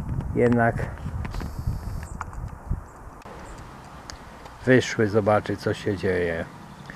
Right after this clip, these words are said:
No w tej chwili to tam nie ma jakiegoś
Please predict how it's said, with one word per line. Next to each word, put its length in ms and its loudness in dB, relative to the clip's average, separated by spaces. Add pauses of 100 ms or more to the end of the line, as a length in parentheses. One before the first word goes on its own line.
(380)
No 60 2
w 20 -8
tej 200 10
chwili 280 8
to 120 4
tam 180 10
nie 100 10
ma 180 12 (1300)
jakiegoś 460 8